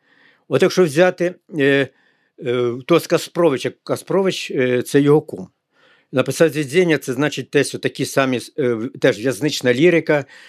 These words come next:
От, але те, що було у нього, у Каспровича, у Франка зовсім інше. Тому що Кастро-, Каспрович, він йшов за певним каноном.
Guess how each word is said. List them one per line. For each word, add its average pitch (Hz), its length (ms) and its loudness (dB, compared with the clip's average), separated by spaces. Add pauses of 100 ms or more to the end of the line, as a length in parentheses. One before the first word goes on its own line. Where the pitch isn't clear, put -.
(180)
От, 147 240 4 (140)
але 156 440 4 (160)
те, 165 160 4
що 143 220 -4
було 135 380 -4
у 139 160 -4
нього, 143 540 2 (100)
у 143 60 -14
Каспровича, 196 600 2
у 147 180 -2
Франка 120 420 0
зовсім 160 380 -2
інше. - 340 -4 (420)
Тому 139 180 4
що - 120 -6
Кастро-, 220 580 2
Каспрович, 202 560 -2
він 190 100 0
йшов 180 320 -2
за 151 140 0
певним 143 340 2
каноном. 123 360 -8